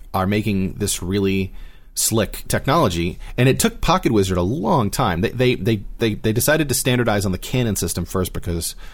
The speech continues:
there are more Canon shooters out there than Nikon. Um, and the, the Canon system had been around for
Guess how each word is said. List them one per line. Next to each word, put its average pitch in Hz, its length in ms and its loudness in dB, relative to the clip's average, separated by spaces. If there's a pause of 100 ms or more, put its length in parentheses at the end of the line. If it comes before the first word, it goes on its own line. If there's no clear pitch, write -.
(140)
there 87 100 2
are 87 40 2
more 87 140 0
Canon 95 360 -2
shooters 80 320 -4
out 78 140 -2
there 78 100 -2
than 76 120 -4
Nikon. 95 480 -4 (540)
Um, 82 640 2
and 95 200 0
the, 92 80 -2 (180)
the 101 100 -2
Canon 123 380 2
system 87 520 -2 (120)
had 87 200 -6
been 85 120 -2
around 87 420 -2 (120)
for 76 420 -4